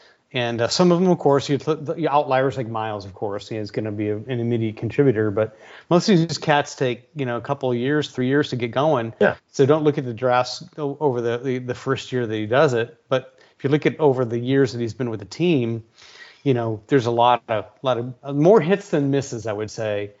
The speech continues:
Speaker 1: And, uh, so
Speaker 2: Yeah.
Speaker 1: I trust that he's gonna find somebody in the draft. And then, you know, as far as wide receivers, you know, um, would be, what would be really great if we get, if Cooper turns out to be like the wide receiver version of Nick Chubb,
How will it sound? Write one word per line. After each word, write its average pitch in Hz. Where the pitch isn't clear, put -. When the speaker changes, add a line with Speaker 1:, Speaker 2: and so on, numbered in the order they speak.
Speaker 1:
And, 123
uh, 117
so 147
Speaker 2:
Yeah. 143
Speaker 1:
I 165
trust 160
that 151
he's 135
gonna 127
find 131
somebody 123
in 113
the 107
draft. 139
And 135
then, 120
you 147
know, 123
as 113
far 139
as 120
wide 123
receivers, 127
you 135
know, 110
um, 107
would 170
be, 156
what 160
would 160
be 151
really 156
great 131
if 131
we 127
get, 127
if 139
Cooper 175
turns 139
out 135
to 131
be 123
like 117
the 131
wide 120
receiver 120
version 113
of 110
Nick 110
Chubb, 160